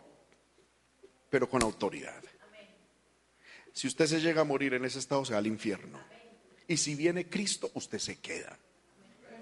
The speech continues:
Así lleve mil años en la iglesia. Amén. Si usted, hermano, está en unión libre y quiere ser salvo,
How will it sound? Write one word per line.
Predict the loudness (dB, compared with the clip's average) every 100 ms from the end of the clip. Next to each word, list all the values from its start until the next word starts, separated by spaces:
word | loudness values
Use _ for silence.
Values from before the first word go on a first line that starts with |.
| -20 -20 -20 -20 -18 -18 -20 -8 0
Así | 2 6
lleve | 8 8
mil | 8 8 8
años | 8 4
en | 0
la | -2
iglesia. | -4 -6 -8 -14 -20 -20 -20 -20 -20 -20 -20 -20 -20 -20 -20 -20 -20 -14 -4
Amén. | 0 0 -2 -16 -20 -20 -20 -20 -20 -20 -20 -20 -20 _
Si | -2 0
usted, | 4 8
hermano, | 8 8 6 6
está | 6 6
en | 6
unión | 4 4
libre | 4 2 0 -2 -8 -20 _ _ -4
y | -4
quiere | 6 6 6
ser | 4 4
salvo, | 4 4 0